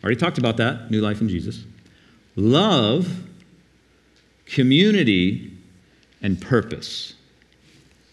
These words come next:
Well, what is that? The gospel is where you find new life in Jesus.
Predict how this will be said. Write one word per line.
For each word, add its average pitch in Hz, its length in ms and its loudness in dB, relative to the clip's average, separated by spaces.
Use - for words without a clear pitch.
Well, 76 100 -10
what 80 160 -6
is 95 120 -6
that? 127 320 -4
The 113 140 0
gospel 104 720 0
is 113 100 -2
where 107 140 2
you 117 120 2
find 113 280 0
new 107 100 0
life 98 260 -2
in 104 120 0
Jesus. - 560 -6